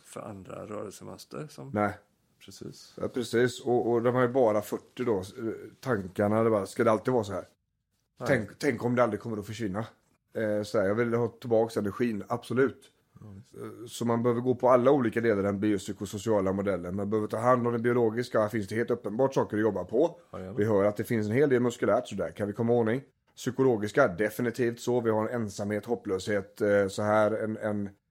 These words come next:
Speaker 2: stress över att sjukvården inte hjälper och så vidare. Specialisterna failar.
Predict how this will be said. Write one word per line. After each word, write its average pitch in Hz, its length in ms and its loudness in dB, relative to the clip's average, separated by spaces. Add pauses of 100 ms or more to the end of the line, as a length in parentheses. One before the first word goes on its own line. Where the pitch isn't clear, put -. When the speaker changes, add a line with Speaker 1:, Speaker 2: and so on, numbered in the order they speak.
Speaker 2:
stress - 520 0
över 107 220 4
att 95 80 -2
sjukvården 101 500 -2
inte 104 140 -6
hjälper 104 440 -2
och 104 80 -2
så 113 100 -8
vidare. 107 480 0
Specialisterna 104 680 -8
failar. 110 500 2